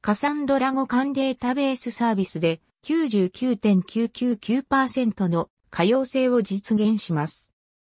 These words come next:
Amazonキースペーシズは、マルチリージョンリプリケーションテーブルの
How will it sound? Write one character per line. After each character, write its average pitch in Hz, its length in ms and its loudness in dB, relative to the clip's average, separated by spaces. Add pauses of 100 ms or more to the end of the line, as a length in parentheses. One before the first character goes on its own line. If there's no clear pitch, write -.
Amazon 247 480 2
キ 254 260 -2
ー - 20 -2
ス - 160 -8
ペ 269 180 0
ー 247 60 -2
シ 190 180 -4
ズ 185 100 -2
は、 160 220 0 (300)
マ 165 100 2
ル 269 140 0
チ 269 160 -6
リ 285 200 0
ー 247 60 -6
ジ 277 80 -2
ョ 277 80 2
ン 285 80 -4
リ 294 140 -4
プ 269 100 -4
リ 254 100 -4
ケ 269 200 -2
ー - 20 0
シ 269 140 -4
ョ 262 60 0
ン 247 80 0
テ 262 200 2
ー 240 60 2
ブ 220 100 4
ル 202 140 2
の 196 180 4